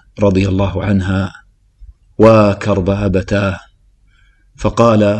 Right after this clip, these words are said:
النبي صلى الله عليه وسلم: "ليس على أبيك كرب بعد اليوم". فلما مات قالت: "يا أبتاه"، أجاب رباً دعاه،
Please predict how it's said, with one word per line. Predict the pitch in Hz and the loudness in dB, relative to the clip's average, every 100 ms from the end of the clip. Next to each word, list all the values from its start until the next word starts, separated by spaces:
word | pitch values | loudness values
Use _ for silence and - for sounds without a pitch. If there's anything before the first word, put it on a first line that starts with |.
| - 101 | -6 -4
النبي | 98 95 101 95 | -2 0 0 -2
صلى | - 104 | -4 -4
الله | 101 104 92 92 | -2 -2 -2 -2
عليه | 98 98 92 | 0 0 -2
وسلم: | 90 - 104 98 98 98 _ _ _ _ _ _ _ - | -6 -4 -4 -2 -4 -6 _ _ _ _ _ _ _ 0
"ليس | 131 131 107 | 2 2 0
على | 107 107 101 | -2 -2 -2
أبيك | 101 95 107 104 101 - | -2 2 4 4 2 -2
كرب | 107 101 | -2 0
بعد | 98 98 90 113 107 95 | 0 0 0 -2 -2 0
اليوم". | 117 101 98 95 92 95 101 95 - _ _ _ _ _ _ - _ _ _ | 2 2 2 0 0 -2 -4 -8 -18 _ _ _ _ _ _ -20 _ _ _
فلما | - 156 165 135 110 | 0 4 6 6 4
مات | 117 110 104 107 104 110 _ _ _ _ _ _ _ _ | 4 2 0 -4 -4 -8 _ _ _ _ _ _ _ _
قالت: | 110 113 104 98 - | 0 2 2 -2 -2
"يا | 107 110 107 | 0 0 0
أبتاه"، | 95 92 95 92 92 - _ _ | -2 0 0 0 -2 -6 _ _
أجاب | 95 98 98 85 | -2 2 2 2
رباً | 90 92 85 92 87 | -2 -2 -2 -4 -2
دعاه، | 87 98 92 90 | -4 -4 -4 -4